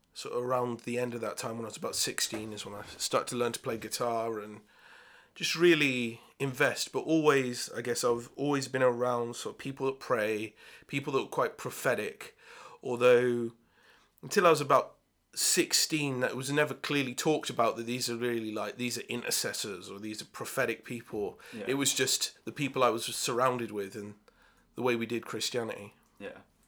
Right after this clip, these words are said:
Speaker 2: So you grew up in a very prophetic, intercessory culture. And that was
Speaker 1: Yes.
Speaker 2: like, like you were saying, you grew up, your faith kind of started during the renewal of, like, the Toronto Blessing. So you've, like, you're, like you were saying, your experience is quite predominantly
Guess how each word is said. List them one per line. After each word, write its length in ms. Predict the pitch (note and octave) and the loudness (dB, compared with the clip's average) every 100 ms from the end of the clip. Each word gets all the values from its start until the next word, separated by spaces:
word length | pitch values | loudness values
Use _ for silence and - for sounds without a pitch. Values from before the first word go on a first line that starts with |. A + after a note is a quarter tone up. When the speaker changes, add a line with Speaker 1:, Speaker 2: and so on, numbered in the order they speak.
| _ | _
Speaker 2:
So 120 | - A#2 | -12 -10
you 60 | |
grew 160 | A#2 A2 | -6 -6
up 140 | G2+ | -4
in 80 | G#2 | -8
a 40 | |
very 380 | G2 G#2+ G#2 G2+ | -4 -2 -2 -4
prophetic, 720 | F#2+ G#2 - G#2 - G#2+ - | -10 -14 -8 -8 -6 -10 -8
intercessory 880 | B2 G2+ G2+ - G2 - G2+ G2+ F#2+ - | -8 -8 -8 -8 -6 -6 -6 -8 -10 -12
culture. 440 | - A#2 - - A2 F#2+ - - - D3 | -6 -4 -4 -6 -6 -8 -12 -16 -12 -4
And 120 | D3 | 2
that 200 | B2 A#2 | 4 2
was 200 | G2+ G#2 | 2 0
Speaker 1:
Yes. 40 | G#2+ | 0
Speaker 2:
like, 300 | G2+ E2+ - - - - A#2+ | -2 -8 -16 -20 -20 -14 -6
like 120 | A#2+ | -4
you 60 | |
were 60 | A2+ | -2
saying, 340 | - A2+ G#2+ | 2 2 2
you 100 | G#2 | -4
grew 220 | G2+ A2+ F#2+ | -4 -2 -2
up, 180 | - - _ _ _ - A2+ | -6 -18 _ _ _ -16 -10
your 120 | A2 | -10
faith 360 | - A#2 G#2 - - - | -6 -6 -6 -12 -20 -14
kind 160 | - G#2 | -10 -8
of 80 | - | -4
started 400 | A#2 G2+ G#2 - | 0 2 0 -4
during 300 | A#2 G#2+ G2+ | -4 -4 -6
the 60 | |
renewal 600 | G2 G#2 G#2+ G2+ G2 G2 | -8 -8 -6 -6 -6 -8
of, 140 | G2 G2 | -10 -8
like, 160 | - | -10
the 80 | G#2 | -10
Toronto 360 | - G#2 G2 G2+ | -12 -12 -10 -10
Blessing. 520 | G#2 G2+ - D#2+ - _ _ _ _ _ | -10 -10 -12 -14 -18 _ _ _ _ _
So 140 | - A2+ | -14 -10
you've, 120 | G#2 - _ - | -8 -10 _ -10
like, 260 | A2+ G#2+ - | -8 -8 -10
you're, 240 | A2+ A2+ - | -8 -8 -6
like 140 | G#2+ | -8
you 60 | F#2 | -8
were 60 | G2 | -10
saying, 320 | A2 G2+ G2 | -10 -10 -10
your 240 | G#2+ G#2+ G2 - - | -8 -8 -10 -16 -18
experience 520 | - - A#2 A2 - | -16 -6 -4 -4 -8
is 140 | G2 - _ | -14 -16 _
quite 240 | - G#2 - | -8 -8 -8
predominantly 600 | A2+ G#2+ G#2+ G2 F#2+ | -10 -10 -8 -10 -12